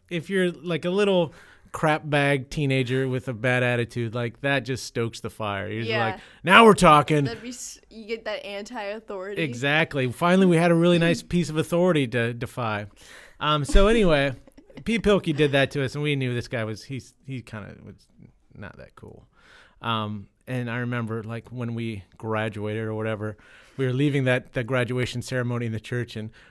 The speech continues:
Speaker 1: we saw Pete Pilkey across the, across the way, and one of my friends yelled, "Pete Pilkey, you're a jackass!" <laughs> And then we all ran. But then, like, the next year, it turns out that Pete Pilkey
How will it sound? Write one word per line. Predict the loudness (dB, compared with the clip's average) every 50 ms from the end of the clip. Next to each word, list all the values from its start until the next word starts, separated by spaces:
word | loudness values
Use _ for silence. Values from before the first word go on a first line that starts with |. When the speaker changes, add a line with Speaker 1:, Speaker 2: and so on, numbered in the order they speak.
| _ _
Speaker 1:
we | -8
saw | -6 -2 -2 -2 -2
Pete | -2 -2 -2 -2 -2
Pilkey | -2 -4 -4 -4 -4 -6 -8 -8
across | -8 -8 -8 -6 -6 -8 -10
the, | -10 -10 -10 -10 -12 -16 _ _ _
across | -18 -14 -12 -12 -12 -10
the | -12 -12
way, | -10 -8 -6 -6
and | -6 -8
one | -8
of | -8
my | -8 -10
friends | -10 -10 -8 -8 -6 -6
yelled, | -6 -8 -8 -10 -14 -18 -20 -20 -20 -4 _
"Pete | 6 6 6 6 4 6
Pilkey, | 8 8 8 8 8 4 4 4 2 0 -6 -12 -12 -4
you're | 2 4 6 10 10 10 10
a | 8 6
jackass!" | 2 2 2 2 6 8 10 10 10 10 8 6 6 6 6 8 10 10 10 10 8 4 0 2 2
<laughs> | 4 4
And | 6 4
then | 4 4 6
we | 8
all | 10 10 10 8
ran. | 6 6 6 4 4 2 0 -4 -10 -16 -18 -20 -18 -14 -6 -4 -4 -4 -6 -6 -6 -2 6
But | 6 6 6 8
then, | 8 10 10 10 10 8 6 4 0 -6 -12 -16 -18 -6
like, | 0 2 2 2 4
the | 4 4
next | 4 6 6 6 4 4 2 -4 -4
year, | -2 -2 2 4 6 8 8 10 10 8 8 6 4 2 -2 -4 -8 -12 -18 -20 _ _ _ _ _ _ _
it | -20 -14 -12
turns | -4 0 2 2 4 2 2 0 0
out | 2 4 4 4 4 2 0 -4 -8 _ _ _ _ _ _
that | -14 -12 -10 -8
Pete | -4 -4 -4 -4
Pilkey | 0 4 4 4 4 4 0 -2 -4 -4 -6